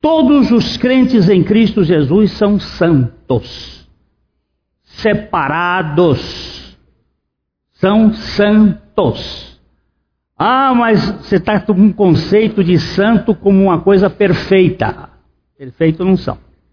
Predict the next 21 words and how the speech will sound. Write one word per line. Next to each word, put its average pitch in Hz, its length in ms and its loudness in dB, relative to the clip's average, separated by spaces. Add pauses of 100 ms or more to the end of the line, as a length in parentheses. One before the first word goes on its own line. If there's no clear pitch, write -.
(960)
Paulo 165 240 2
disse: 165 320 2
"Não 220 220 2
alcancei 165 520 0
a 135 60 2
perfeição, 117 640 -4
mas 127 220 -2
somos 185 360 0
santos." - 1120 -2 (680)
Todos 233 540 2
os 175 200 0
crentes 180 500 0
são 147 280 2
santos. - 480 -6 (1160)
Se 190 160 -2
não 220 180 4
somos 196 360 2
santos, 143 460 0 (880)
não 170 380 2
somos 127 400 0
crentes. - 580 -8